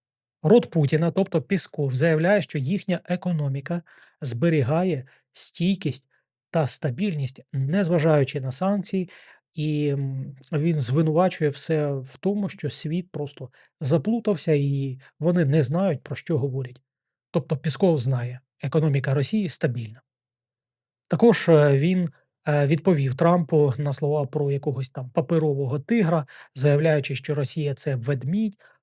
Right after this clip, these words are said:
а паперових ведмедів <laughs> не буває. Е, ну, друзі, е, просто черговий, е, маразм від, е, кремлівських, кремлівського рта Путіна.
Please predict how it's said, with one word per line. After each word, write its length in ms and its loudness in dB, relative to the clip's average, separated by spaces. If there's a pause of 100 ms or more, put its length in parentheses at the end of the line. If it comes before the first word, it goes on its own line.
(100)
а 100 -6
паперових 580 -2
ведмедів 540 0
<laughs> 380 -12
не 160 2
буває. 560 2 (360)
Е, 220 -2
ну, 160 -4
друзі, 480 0
е, 240 -6 (240)
просто 540 0 (560)
черговий, 1040 2
е, 460 2
маразм 1040 2 (100)
від, 500 -4
е, 160 -4 (760)
кремлівських, 760 -2 (1120)
кремлівського 960 0 (400)
рта 680 0
Путіна. 580 -4